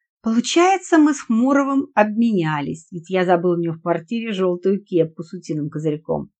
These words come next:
усмехнулся Константин. Все с облегчением засмеялись. «Пора»,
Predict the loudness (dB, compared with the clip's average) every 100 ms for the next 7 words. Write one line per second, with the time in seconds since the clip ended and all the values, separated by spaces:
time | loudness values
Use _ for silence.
0 | _ _ -14 -12 -12 -12 -14 -16 -14 -16
1 | -12 -12 -12 -16 -20 -20 _ _ _ _
2 | _ _ -2 0 2 0 -2 -4 -2 -2
3 | -6 -8 -8 -8 -10 -12 -18 _ _ _
4 | _ _ _ _ _ _ _ _ _ _
5 | 6 6 8 4 2